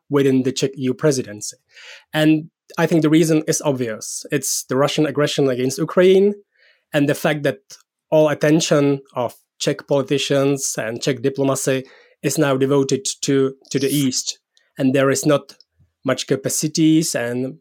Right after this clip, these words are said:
much energy left for, for looking into the Southeast. So what seemed to be clear priority for the Czech E U presidency two months ago, when it was officially announced that the Western Balkans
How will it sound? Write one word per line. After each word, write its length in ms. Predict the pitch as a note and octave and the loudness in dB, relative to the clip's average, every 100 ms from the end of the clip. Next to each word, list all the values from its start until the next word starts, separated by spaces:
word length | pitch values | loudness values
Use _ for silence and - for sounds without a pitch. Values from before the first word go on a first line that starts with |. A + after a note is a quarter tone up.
| _ | _
much 220 | B2+ B2 - | -4 -4 0
energy 360 | D3+ C#3 C3+ | 2 2 2
left 400 | C#3+ C3+ - - | 0 -2 -6 -20
for, 460 | - - C#3 B2+ B2+ _ _ _ _ _ _ | -18 0 2 2 0 _ _ _ _ _ _
for 140 | - C3 | -2 2
looking 340 | D3+ D3 C3 B2 | 2 2 0 0
into 240 | C3+ C3+ | -2 0
the 80 | C3 | -2
Southeast. 840 | - C#3+ C3+ A#2+ G#2 - - - _ | 0 0 -2 -10 -10 -10 -10 -14 _
So 400 | - D#3 E3 F3 - _ _ _ _ | -2 2 2 2 -4 _ _ _ _
what 200 | G#3 E3+ | -2 0
seemed 280 | E3+ G#3 A3+ | 2 2 4
to 80 | A3+ | 2
be 320 | F3+ F3 E3+ | 2 2 0
clear 580 | - F3 F#3 E3 D3+ D#3 _ | 0 2 4 4 4 0 _
priority 540 | - C#3+ D#3+ F#3+ F3+ C3 | -2 2 4 4 4 -2
for 180 | - C3 | 0 -2
the 80 | C3 | 0
Czech 220 | D#3+ D#3+ | 0 0
E 40 | |
U 120 | D3+ | -2
presidency 500 | C3 D#3 D#3 D3 C3+ | 2 2 2 0 0
two 220 | C3 F#3+ G#3+ | -2 2 4
months 240 | D3 C3+ | 4 2
ago, 420 | B2+ B2 C3 A3+ _ _ _ _ | -2 -2 -2 -4 _ _ _ _
when 160 | C#3+ D#3 | 0 2
it 140 | D#3 | 0
was 160 | C#3+ - | -2 -4
officially 460 | D#3 D#3 D3+ C#3 | -2 0 0 0
announced 420 | C3+ C#3 D#3 F#3+ D3+ | -2 -2 2 2 0
that 140 | C3 | -6
the 60 | D3 | -4
Western 340 | D#3 - C#3 | -4 -2 0
Balkans 540 | C#3+ D3 C#3+ C3+ - | 0 0 0 0 -4